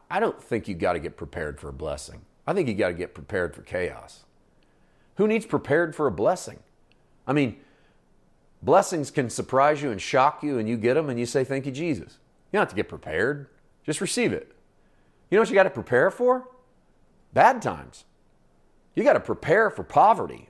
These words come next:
prepare for drought, prepare for brokenness. You gotta prepare for chaos. How are you gonna get up out of Egypt? Well, you need a Jesus. You see, your encounter with Christ is your preparation for chaos.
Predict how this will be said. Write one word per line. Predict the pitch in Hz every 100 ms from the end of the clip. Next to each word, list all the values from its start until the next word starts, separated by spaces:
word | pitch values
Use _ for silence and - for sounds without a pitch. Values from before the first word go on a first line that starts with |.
| _
prepare | - - 160 208
for | 196 95
drought, | 82 110 165 208 - -
prepare | 95 - 151 202
for | 196 98
brokenness. | 80 139 208 107 64 64 - _ _ _ _ _ _ _ _ _ _ _ _ _ _ _ _
You | 220
gotta | 220
prepare | 107 98 165 226
for | - 95
chaos. | - 190 156 71 - - _ _ _ _ _
How | -
are | 226
you | 269
gonna | 254 196
get | 190
up | 185 170
out | 185 175
of |
Egypt? | 160 214 104 - - - _
Well, | - 110
you | 190 127
need | 143 214
a |
Jesus. | 175 139 254 220 123 - - - _ _ _ _ _ _ _ _ _ _ _ _ _
You | 156
see, | 220 190 -
your | - 240 277
encounter | 190 - 240 214
with | 170
Christ | - 208 233 226 - - _
is | - 311 226
your | 170
preparation | - 170 131 127 120 120 98
for |
chaos. | 82 123 98 73 62